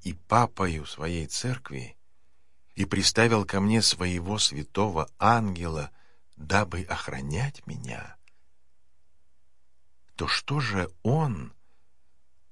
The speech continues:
воздаст пребывающим в законе его и творящим правду?»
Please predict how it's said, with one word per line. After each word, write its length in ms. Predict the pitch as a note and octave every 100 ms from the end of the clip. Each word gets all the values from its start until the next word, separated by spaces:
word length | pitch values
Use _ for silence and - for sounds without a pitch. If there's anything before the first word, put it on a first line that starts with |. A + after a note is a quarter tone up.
| - - - -
воздаст 800 | F2+ F#2 D#2+ E2 C3+ B2+ - -
пребывающим 920 | F#2+ G2+ G#2+ B2 A#2+ G#2+ - G2 F#2
в 60 | D2
законе 640 | D#2+ - - D3 D3 A2+
его 560 | G2 F2 C#2+ C2+ B1+ - - - - - - - - - - - -
и 100 | F#2
творящим 880 | - E2 D#2 A2 C#3 - - C3 B2+ - - - - - - -
правду?» 720 | - E2+ D2+ - - -